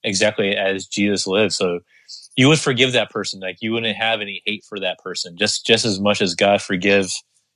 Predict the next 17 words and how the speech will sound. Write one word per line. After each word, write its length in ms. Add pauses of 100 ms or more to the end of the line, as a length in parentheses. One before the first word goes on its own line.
you 80
know, 60
all 300
your 180
sins. 380
You're 100
gonna 140
be 80
able 100
to 60
forgive 320
all 240
their 140
sins 260
as 120
well, 240 (600)
and 320